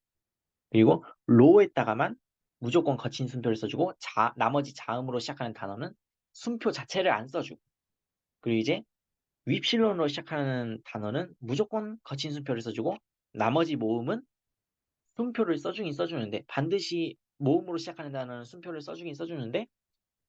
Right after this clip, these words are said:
거친 숨표를 써줄 수도 있고 약숨표를 써줄 수도 있고 그거는 단어에 따라 다르겠죠.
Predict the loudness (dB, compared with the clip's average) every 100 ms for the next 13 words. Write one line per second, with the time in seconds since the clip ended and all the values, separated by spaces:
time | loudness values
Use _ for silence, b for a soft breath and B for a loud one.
0 | _ _ _ _ _ _ -14 -6 -4 -4
1 | -4 0 0 0 -2 -6 -4 -4 0 -4
2 | -4 _ _ _ _ _ -4 -4 -6 -4
3 | -2 0 -2 -2 -6 -6 -8 -8 -16 -6
4 | -2 0 -2 -8 _ _ -8 -2 -2 0
5 | -2 0 0 0 -2 -8 -10